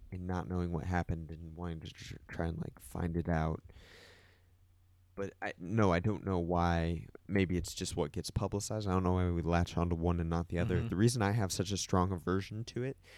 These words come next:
Speaker 1: is because my mom was a huge Nancy Grace fan when I was growing up,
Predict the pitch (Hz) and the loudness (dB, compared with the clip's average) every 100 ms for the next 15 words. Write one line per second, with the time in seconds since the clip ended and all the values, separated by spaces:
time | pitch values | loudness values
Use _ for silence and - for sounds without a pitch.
0 | - - - 92 98 95 95 92 98 95 | -20 -16 -12 -6 -2 4 6 8 6 4
1 | 82 71 - 104 90 - 90 90 90 71 | 2 -2 6 8 8 4 2 2 2 -4
2 | 92 92 92 - 104 107 123 - - - | 2 2 2 0 -4 -4 -6 -12 -20 -20
3 | - - 113 113 113 - 110 110 113 113 | -20 0 4 8 8 8 8 8 6 6
4 | 123 - | 4 2